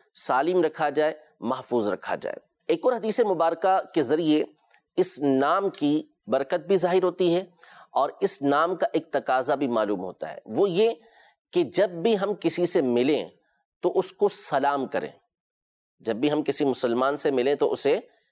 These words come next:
سلام کریں، اسے کہیں السلام علیکم۔ آ، ہر قوم کے اندر ایک ملنے کا طریقہ ہوتا ہے جس کو تحیت کہتے ہیں، جس کو تحیت کہتے ہیں، یعنی آپ کسی سے ملنے کے لیے جاتے ہیں تو بعض قوموں کے اندر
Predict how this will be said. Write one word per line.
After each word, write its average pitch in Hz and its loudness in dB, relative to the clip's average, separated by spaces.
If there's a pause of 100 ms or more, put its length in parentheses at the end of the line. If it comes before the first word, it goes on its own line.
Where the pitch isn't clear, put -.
(120)
سلام 151 0
کریں، 165 0
اسے 165 0
کہیں 165 -4
السلام 151 0
علیکم۔ 107 -2 (800)
آ، 117 2
ہر - 0 (160)
قوم 233 2
کے 233 0
اندر 180 2 (100)
ایک 180 -2
ملنے 156 4
کا 185 0
طریقہ 147 -2
ہوتا 107 -2
ہے 95 -12
جس 131 -2
کو 170 -2
تحیت 147 -2
کہتے 107 -2
ہیں، 87 -14 (200)
جس 95 -8
کو - -2 (540)
تحیت 160 -2
کہتے 110 -2
ہیں، 117 -2 (360)
یعنی 127 0
آپ - -4
کسی 165 2
سے 170 2
ملنے 156 4
کے 175 0
لیے 165 2
جاتے 139 0
ہیں 147 0
تو 143 0
بعض 139 0
قوموں 160 2
کے 160 -2
اندر 151 0